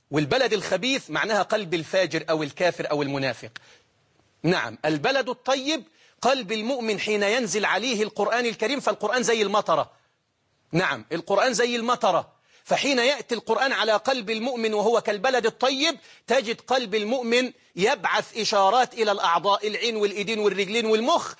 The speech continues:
فيعمل في طاعة الله عز وجل. زي الأرض الطيبة ما ينزل عليها المطرة يكون إنتاجها حسناً وغزيراً ودائماً نفع غير منقطع، أهو المؤمن ده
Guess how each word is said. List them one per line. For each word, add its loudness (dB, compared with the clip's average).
فيعمل 0
في -6
طاعة 0
الله 0
عز -2
وجل. 2
زي 0
الأرض 0
الطيبة -2
ما -2
ينزل -2
عليها -2
المطرة 2
يكون 0
إنتاجها 0
حسناً -2
وغزيراً 2
ودائماً 2
نفع -2
غير 2
منقطع، 0
أهو 0
المؤمن -2
ده 2